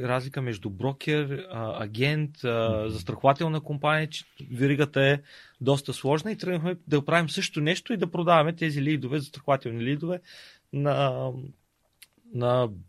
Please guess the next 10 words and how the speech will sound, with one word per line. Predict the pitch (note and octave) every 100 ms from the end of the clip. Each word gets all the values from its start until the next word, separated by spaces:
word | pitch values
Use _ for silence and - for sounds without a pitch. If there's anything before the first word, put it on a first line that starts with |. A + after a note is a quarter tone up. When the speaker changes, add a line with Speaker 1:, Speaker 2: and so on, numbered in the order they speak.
| _ A2+
Speaker 1:
брокери. | B2 C3+ C3+ G2+ F2+ - _ - - - _ _ _ _ _ _ _ _ _
И | - E3 F3 F3+ E3 - -
същия | - - D#3+ - B2 -
проблем | A#2 G#2+ G#2+
го | G#2
имаше. | G#2 G2+ - G#2 -
Така, | - D3 E3 E3+
ами, | F#3 F3+ F3+ - _ -
никакви | F3 E3 B2+
конверсии, | - A#2 G#2+ A#2 F#2+ F#3 G3 G3+ G3 F#3